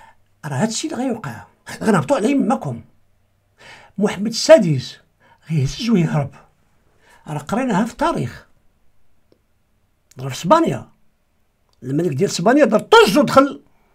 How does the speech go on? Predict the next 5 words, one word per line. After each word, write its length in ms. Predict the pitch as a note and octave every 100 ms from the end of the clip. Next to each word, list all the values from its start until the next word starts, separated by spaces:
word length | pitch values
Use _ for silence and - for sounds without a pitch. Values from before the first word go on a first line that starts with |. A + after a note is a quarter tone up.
| _ _ _ _ _ _ _ _
ل-، 300 | F#3+ G3 A3 F#3+
لبرتقيز، 640 | A3 A3+ - C#3 A2+ - _ _ _ _ _ _ _ _ _ _
حيت 160 | E3 G#3+
قريب 260 | A#3 A#3 F#3+
عليه، 320 | D3+ A2+